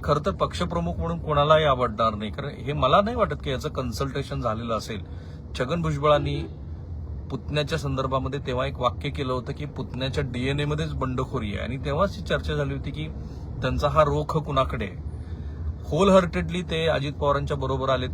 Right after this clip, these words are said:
का? तर हो, आलेत. त्यांनी, अ, शरद पवारांना ज्या पद्धतीनं बांद्रा कुर्ल्यातल्या त्या पहिल्या सभेतनं अंगावरती घेतलं, तर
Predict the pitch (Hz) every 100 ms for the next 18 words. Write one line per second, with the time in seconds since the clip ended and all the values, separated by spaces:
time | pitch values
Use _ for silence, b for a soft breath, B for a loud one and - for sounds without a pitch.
0 | - 127 147 127 127 117 110 101 - B
1 | B B - 139 147 156 160 - - -
2 | 123 120 135 135 - 139 143 147 139 143
3 | 127 101 135 135 139 139 139 - 135 127
4 | 120 135 - 123 127 127 120 131 127 123
5 | 110 120 127 131 123 117 - 123 117 117
6 | 117 123 165 - 110 104 -